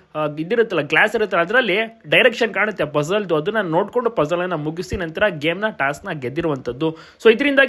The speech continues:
ಅಶ್ವಿನಿ ಮೇಡಮ್‌ಗೂ ಕೂಡ ಕೋಪ ಇದೆ, ಬೇಸರ ಇದೆ, ಈ ರೀತಿ ಎಲ್ಲ ಮಾಡಬಾರ್ದು ಅಂತ ಅವರ ಒಂದು ಅನಿಸಿಕೆ ಅಭಿಪ್ರಾಯವನ್ನು ಕೂಡ ತಿಳಿಸಿದ್ದಾರೆ. ಯಾಕೆಂದ್ರೆ ಹನುಮಂತ ಉಸ್ತುವಾರಿ ಕಂಪ್ಲೀಟ್ ಒಂದು ಟಾಸ್ಕ್ ಜವಾಬ್ದಾರಿ ತೀರ್ಪು ಏನೇ ಇದ್ರೂ ಹನುಮಂತ ನೋಡ್ಕೊಳ್ಳುವಂತದ್ದು. So ಹೀಗಾಗಿ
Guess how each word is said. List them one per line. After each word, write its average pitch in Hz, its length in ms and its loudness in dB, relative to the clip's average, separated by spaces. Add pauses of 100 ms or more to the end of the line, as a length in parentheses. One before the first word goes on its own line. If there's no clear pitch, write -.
ಅಶ್ವಿನಿ 190 360 0
ಮೇಡಮ್‌ಗೂ 214 440 -2
ಕೂಡ 180 260 -2
ಕೋಪ - 360 -10
ಇದೆ, 135 240 0
ಬೇಸರ 147 480 -2
ಇದೆ, 123 220 0
ಈ 190 160 -6
ರೀತಿ 233 260 0
ಎಲ್ಲ 214 60 4
ಮಾಡಬಾರ್ದು 175 680 2
ಅಂತ 202 180 -2
ಅವರ 156 160 2
ಒಂದು 156 200 0
ಅನಿಸಿಕೆ 147 300 -4
ಅಭಿಪ್ರಾಯವನ್ನು 143 480 -2
ಕೂಡ 175 160 -4 (120)
ತಿಳಿಸಿದ್ದಾರೆ. 147 640 0
ಯಾಕೆಂದ್ರೆ 226 380 6 (480)
ಹನುಮಂತ 277 420 4
ಉಸ್ತುವಾರಿ 226 640 6 (100)
ಕಂಪ್ಲೀಟ್ 262 520 0
ಒಂದು 226 160 2
ಟಾಸ್ಕ್ 202 460 4
ಜವಾಬ್ದಾರಿ 175 500 2
ತೀರ್ಪು 214 380 -4
ಏನೇ 214 180 0
ಇದ್ರೂ 214 200 0
ಹನುಮಂತ 190 340 -4
ನೋಡ್ಕೊಳ್ಳುವಂತದ್ದು. 165 880 -4
So 160 200 -2
ಹೀಗಾಗಿ 202 400 2